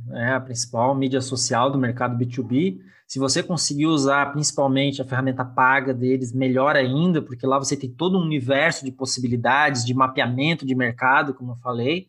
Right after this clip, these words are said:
Então, essa é uma das ferramentas mais usadas. Ah, você precisa de um C R M, uma ferramenta de automação. Aqui, no caso, a gente usa a própria Sharp Spring,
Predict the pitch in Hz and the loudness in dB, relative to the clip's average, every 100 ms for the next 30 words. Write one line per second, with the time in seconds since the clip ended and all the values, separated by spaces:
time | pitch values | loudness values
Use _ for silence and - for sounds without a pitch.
0 | _ - _ 139 123 123 135 143 143 139 | _ -20 _ -8 -6 -2 2 2 4 2
1 | 139 151 139 135 139 139 139 135 135 131 | 0 -2 -2 -2 -2 0 -2 -4 -2 -2
2 | 127 123 123 131 156 170 - - _ - | -2 -2 2 2 2 -2 -8 -12 _ -6
3 | 127 123 120 117 117 - 147 165 - 170 | 0 2 4 2 0 -2 -4 -2 -2 -2
4 | 165 - 160 147 147 175 196 156 151 151 | -2 0 2 2 2 2 2 0 0 0
5 | 147 135 139 139 139 131 - 147 190 147 | -2 -2 -2 2 2 2 2 2 2 0
6 | 151 156 - 143 143 135 135 - 143 147 | -2 -4 0 2 2 -2 -6 -4 -2 0
7 | 139 127 143 151 190 151 - 135 - - | 0 0 2 2 2 -2 -2 -4 -4 -6
8 | 147 170 220 | 0 0 -2